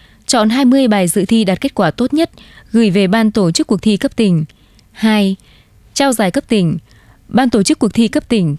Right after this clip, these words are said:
cơ quan thường trực Ban tuyên giáo tỉnh ủy, chịu trách nhiệm chấm công bố kết quả và trao giải cuộc thi viết cấp tỉnh. Chọn ba mươi bài dự thi đạt kết quả tốt nhất gửi về ban tổ chức cuộc thi cấp trung ương. Thời gian, địa điểm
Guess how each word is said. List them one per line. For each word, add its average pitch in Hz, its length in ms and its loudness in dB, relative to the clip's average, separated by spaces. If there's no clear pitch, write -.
cơ 262 120 0
quan 233 200 -2
thường 202 160 -2
trực 190 260 -4
Ban 202 180 0
tuyên 220 120 0
giáo 190 180 0
tỉnh 202 180 0
ủy, 180 280 2
chịu 202 200 0
trách 285 160 0
nhiệm 240 200 2
chấm 208 300 2
công 226 220 0
bố 196 100 4
kết 302 180 -4
quả 180 300 0
và 233 180 0
trao 285 220 0
giải 190 240 0
cuộc 196 280 -2
thi 214 200 2
viết 277 200 -2
cấp 294 200 -4
tỉnh. 170 280 0
Chọn 208 340 2
ba 247 120 2
mươi 240 160 4
bài 190 180 2
dự 185 160 0
thi 226 180 0
đạt 185 180 -2
kết - 140 -8
quả 190 180 0
tốt 262 200 -2
nhất 320 180 0
gửi 226 160 2
về 196 140 2
ban 226 200 0
tổ 196 220 0
chức 302 180 -2
cuộc 202 160 -2
thi 208 160 2
cấp 277 200 -4
trung 208 160 2
ương. 202 260 2
Thời 254 160 2
gian, 269 280 2
địa 220 120 2
điểm 190 180 2